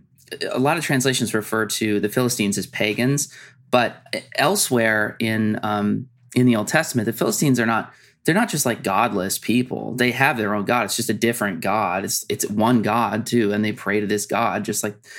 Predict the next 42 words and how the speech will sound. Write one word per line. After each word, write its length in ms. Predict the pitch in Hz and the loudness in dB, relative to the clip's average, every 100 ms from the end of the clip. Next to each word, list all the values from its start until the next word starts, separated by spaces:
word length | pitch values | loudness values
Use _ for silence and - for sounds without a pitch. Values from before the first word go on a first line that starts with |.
| - - | -18 -12
just 240 | - 127 143 | -2 0 2
like 160 | 135 | 0
the 140 | - 110 | 0 0
Israelites 420 | 131 98 95 98 | 2 0 0 -2
were 80 | 98 | -4
praying 280 | - 104 98 | -2 -2 0
to 40 | |
Yahweh 340 | 101 113 107 | 0 0 0
at 100 | 101 | -4
the 80 | 95 | -6
time. 280 | 101 117 110 | -2 0 2
They, 200 | 101 101 - - - - _ | 0 -2 -8 -16 -16 -16 _
they 220 | 104 104 | 0 2
were 120 | 107 | 2
praying 360 | 104 117 107 104 | 2 0 0 0
to, 340 | - 107 101 - _ _ _ _ _ _ _ | 0 0 -2 -6 _ _ _ _ _ _ _
I've 140 | 113 107 | -4 -2
forgotten 360 | - 104 104 92 | 0 0 0 0
the 40 | |
name 220 | 98 101 | 0 0
already, 300 | 95 92 95 | 0 -2 -6
but 240 | 98 107 - - _ | -2 -2 -4 -12 _
it, 200 | 127 131 - | 0 0 0
it, 220 | 147 - | -2 2
you 80 | 135 | 2
know, 140 | 123 - | 2 0
these, 500 | 120 135 147 - - | 0 2 2 -2 -2
these 280 | 127 156 156 | 0 2 2
were 160 | 139 | 2
societies 600 | 135 127 131 131 151 113 113 | 2 0 0 2 2 0 0
that 160 | 110 | -2
were 300 | 107 104 104 - _ _ _ _ _ - | 0 -2 -4 -10 _ _ _ _ _ -2
coexisting. 680 | 156 156 131 143 135 127 - - - | 0 2 2 2 2 -2 -4 -20 -4
I 100 | - | 0
don't 180 | 226 233 | 2 4
know. 420 | 120 113 117 117 - _ - | 4 4 2 -2 -10 _ -4
And 120 | 123 | 2
this 160 | 151 190 | 4 4
is, 100 | 151 | 2
I 100 | 113 | 2
guess, 320 | 120 117 - | 2 0 0
what, 300 | 117 101 - | 0 0 -4